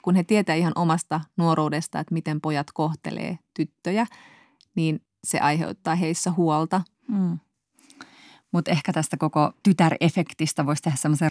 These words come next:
Speaker 2: rohkean johtopäätelmän, että ne tytöt itsessään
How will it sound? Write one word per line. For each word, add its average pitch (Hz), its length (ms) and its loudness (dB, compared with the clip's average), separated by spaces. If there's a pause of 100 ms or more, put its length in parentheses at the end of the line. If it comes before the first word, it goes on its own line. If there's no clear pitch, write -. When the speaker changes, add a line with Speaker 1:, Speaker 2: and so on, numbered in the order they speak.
Speaker 2:
rohkean 170 640 2
johtopäätelmän, 156 1000 2 (640)
että 165 220 2
ne 170 220 4 (300)
tytöt 185 360 6
itsessään 156 800 2